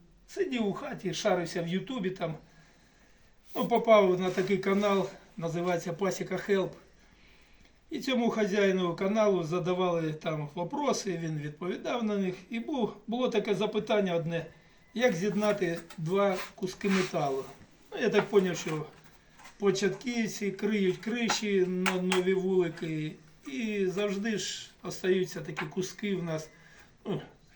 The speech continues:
більші, звісно. У нас теж є вулики, які покриті з трьох кусків, з двох кусків з'єднували ми. Не викидать же, воно гроші щас стоїть. Ну і той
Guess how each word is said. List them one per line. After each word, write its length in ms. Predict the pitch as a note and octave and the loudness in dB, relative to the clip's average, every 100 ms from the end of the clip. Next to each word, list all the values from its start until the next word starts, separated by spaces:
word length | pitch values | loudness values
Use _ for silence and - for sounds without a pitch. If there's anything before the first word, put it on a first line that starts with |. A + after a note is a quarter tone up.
| - | -14
більші, 400 | D#3 A3 A3+ - F3+ F3 E3 | -2 0 0 -2 -4 -6 -6
звісно. 300 | D3+ - D3+ - - - - | -6 -8 -12 -16 -20 -20 -8
У 80 | F3+ | -2
нас 200 | F3+ E3+ | 0 0
теж 300 | - G#3 E3+ | 2 4 4
є 120 | F#3+ | 0
вулики, 440 | - F#3+ F3+ D#3+ E3+ | 2 2 0 0 -4
які 220 | D#3 F3 | -2 -4
покриті 540 | F3+ D#3 F3+ D#3 D#3+ | -4 -2 0 0 -2
з 80 | D3 | -6
трьох 420 | - F#3+ G3+ F#3 - - | 0 2 4 2 -4 -6
кусків, 420 | F#3 - - F#3 | -6 -6 -6 -6
з 80 | C#3+ | -4
двох 300 | D3 G3+ G3 | -4 -2 -2
кусків 440 | - F#3+ - G3 D#3+ | -4 -8 -6 -6 -4
з'єднували 720 | D3+ G#3 F#3 F3+ F3+ F3+ E3+ | -2 0 0 0 -2 -2 -2
ми. 200 | E3+ E3 - - - - | -4 -8 -14 -20 -10 -2
Не 120 | F#3+ | 2
викидать 460 | G3 G3+ F#3 F#3+ | 2 2 0 0
же, 100 | D#3 | 0
воно 220 | D3 D#3 D3 F#3+ D#3+ D#3+ | -2 -4 -6 -10 -12 -6
гроші 340 | F#3+ F#3 F#3 D3 | 2 2 2 -4
щас 240 | F3 D3 | -8 -12
стоїть. 400 | - D3+ C#3 B2+ C3 - - - - - - - _ - | -12 -8 -8 -8 -14 -20 -20 -20 -20 -20 -20 -20 _ -6
Ну 200 | - D4+ | -4 0
і 300 | B3+ B3 A#3 | 2 2 2
той 580 | - - A#3+ A3+ G#3+ | -2 -2 2 2 2